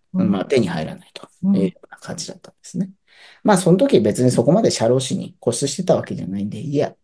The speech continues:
Speaker 2: ていうふうに思ってたんですね。
Speaker 1: あ、そうなんですね。うん。
Speaker 2: ところがまあ、いざ、いざじゃあ社労士受けるぞっていう話に今回なった時に、あの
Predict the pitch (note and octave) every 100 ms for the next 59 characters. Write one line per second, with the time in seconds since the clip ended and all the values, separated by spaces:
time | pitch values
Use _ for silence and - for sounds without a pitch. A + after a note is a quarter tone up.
0 | - _ - - A#2 - G2 - - -
1 | _ - D#3+ F3 _ _ A#3+ G#3+ E3+ D3
2 | - A3+ C4+ C4 F3 F#3+ F#3 B3+ C#4 F3
3 | B2 B2+ G2 - - E3+ F#3+ F#3+ A3 G#3
4 | G2+ G#2+ - A#2+ C3 C3 A#2+ C#3+ C3 F2+
5 | C2+ - - - G2 - G2+ F#2 - -
6 | _ - B2 - - A3 - - - -
7 | - F3 E3+ _ _ _ _ - - _
8 | _ - G#2+ G#2 G#2 G#2 G#2 G2 G2 F#2
9 | E2+